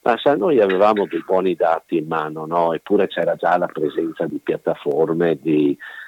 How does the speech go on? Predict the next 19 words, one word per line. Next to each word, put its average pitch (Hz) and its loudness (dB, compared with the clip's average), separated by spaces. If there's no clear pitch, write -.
di, - -6
di 78 -4
una 80 2
concorrenza 80 0
domestica 78 -4
fortissima, 76 -4
però 120 6
ultimamente, 107 0
insomma, 92 -4
i 90 -4
dati 87 -2
erano 80 -2
buoni, 78 -4
il, 76 -6
la 80 2
ripresa 82 2
c'era, 87 2
il 78 -2
duemiladiciannove, 82 -4